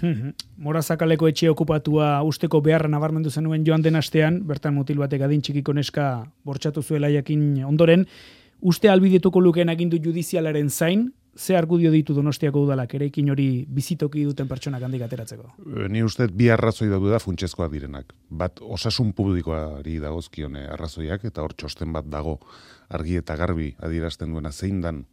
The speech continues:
Speaker 2: eraikin horren, e, egoera, osasun aldetik suposatzen duen arriskua, e, bertan daudenentzako eta baita ere inguruan dauden bizilagunentzako. Eta gero baita ere segurtasuna.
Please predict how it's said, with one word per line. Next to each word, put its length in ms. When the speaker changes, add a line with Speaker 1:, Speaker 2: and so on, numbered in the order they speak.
Speaker 2:
eraikin 400
horren, 320
e, 340
egoera, 460
osasun 420
aldetik 400
suposatzen 560
duen 160
arriskua, 500
e, 220
bertan 400
daudenentzako 600
eta 120
baita 240
ere 160
inguruan 440
dauden 260
bizilagunentzako. 800
Eta 280
gero 220
baita 240
ere 120
segurtasuna. 680